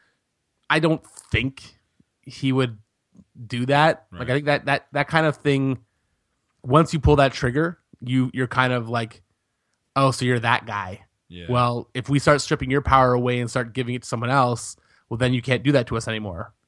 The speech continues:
Speaker 2: Right.
Speaker 1: Right? Like, it's, it's a risky proposition to start s-, thinking, 'cause basically what you're saying is, "I'm so important." Unless it was something like,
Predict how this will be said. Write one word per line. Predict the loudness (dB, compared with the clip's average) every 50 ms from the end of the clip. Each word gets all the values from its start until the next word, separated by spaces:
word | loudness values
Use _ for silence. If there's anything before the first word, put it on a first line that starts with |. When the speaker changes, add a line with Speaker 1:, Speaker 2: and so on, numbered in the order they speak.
| _ _ _
Speaker 2:
Right. | -18 -18 -12 -6
Speaker 1:
Right? | -4 -4 -4 -4 -8 -8 _
Like, | -2 0 0
it's, | 2 0
it's | 2 4 4
a | 4
risky | 6 6 4 4 4 2 -4 -6
proposition | -4 4 4 4 4 4 -2 -6 -6 -8 -6 -6 -8 -8 -8 -12 _ _ _ _ _ _ _ _ _ _ _ _
to | -4 -4 -4
start | 4 4 4 4 4
s-, | 0 -12 -18 _
thinking, | -4 -4 -4 -4 -6 -8 -6
'cause | -6 -4 0
basically | 0 0 2 2 2
what | 2 2
you're | 2 0
saying | 0 0 0 2 2
is, | 0 -2 -4 -4 -4 -2
"I'm | 0 0 0 -2
so | -2 -2 -2 -2 -2
important." | -2 -4 -2 -2 -2 -2 -2 -2 2
Unless | 4 4 6 6
it | 4
was | 2 2
something | 2 0 0 0 2
like, | 0 0 -2 -4